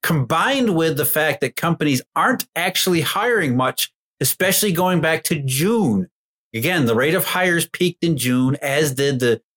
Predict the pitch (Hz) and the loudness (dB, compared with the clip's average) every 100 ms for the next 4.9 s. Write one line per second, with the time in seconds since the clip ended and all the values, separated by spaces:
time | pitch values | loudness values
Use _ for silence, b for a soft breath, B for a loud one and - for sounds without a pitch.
0 | - 120 - 151 147 139 135 131 113 147 | -6 -4 -2 0 2 0 0 -2 0 0
1 | 185 175 123 - 117 113 - 113 - 190 | 0 2 2 2 0 0 0 0 0 0
2 | 202 175 220 214 165 156 _ _ _ - | -2 -2 -2 0 0 -2 _ _ _ -4
3 | 170 208 214 196 185 180 160 156 143 - | 0 2 2 0 -2 -2 0 0 0 0
4 | 127 120 165 190 190 165 185 180 | -2 0 2 2 2 0 0 0